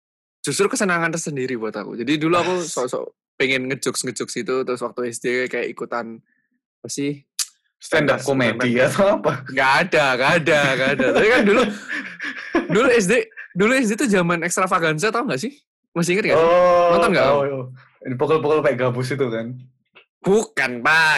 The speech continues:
Speaker 1: Itu bukan Extravaganza dong.
Speaker 2: Oh, itu O V J.
Speaker 1: Tapi itu O V J, Pak. Itu waktu S M P, S M A.
Speaker 2: Oh.
Speaker 1: Yang
Speaker 2: Oh,
Speaker 1: lebih
Speaker 2: iya,
Speaker 1: lama
Speaker 2: iya.
Speaker 1: lagi, Ji.
Speaker 2: Ingat, ingat,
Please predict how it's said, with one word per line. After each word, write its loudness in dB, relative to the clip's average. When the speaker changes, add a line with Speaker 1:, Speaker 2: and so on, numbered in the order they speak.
Speaker 1:
Itu 0
bukan 0
Extravaganza 0
dong. -8
Speaker 2:
Oh, 2
itu 4
O 4
V -2
J. -2
Speaker 1:
Tapi 2
itu 2
O 4
V 0
J, -2
Pak. 0
Itu 0
waktu 0
S -2
M 2
P, 0
S 2
M 2
A. 0
Speaker 2:
Oh. -4
Speaker 1:
Yang 4
Speaker 2:
Oh, 4
Speaker 1:
lebih 2
Speaker 2:
iya, 2
Speaker 1:
lama 4
Speaker 2:
iya. 2
Speaker 1:
lagi, 0
Ji. -4
Speaker 2:
Ingat, -6
ingat, -6